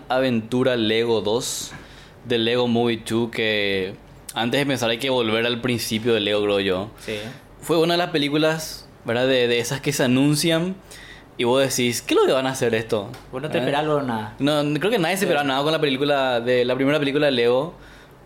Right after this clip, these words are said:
Speaker 1: Y resultó ser una película animada muy simpática.
Speaker 2: Muy
Speaker 1: Su-,
Speaker 2: original.
Speaker 1: muy original, súper ingeniosa.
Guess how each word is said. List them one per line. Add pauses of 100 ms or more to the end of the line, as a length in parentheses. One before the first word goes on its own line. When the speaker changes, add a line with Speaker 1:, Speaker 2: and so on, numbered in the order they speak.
(140)
Speaker 1:
Y
resultó
ser
una
película
animada
muy
simpática. (320)
Speaker 2:
Muy
Speaker 1:
Su-,
Speaker 2:
original.
Speaker 1:
muy
original,
súper
ingeniosa.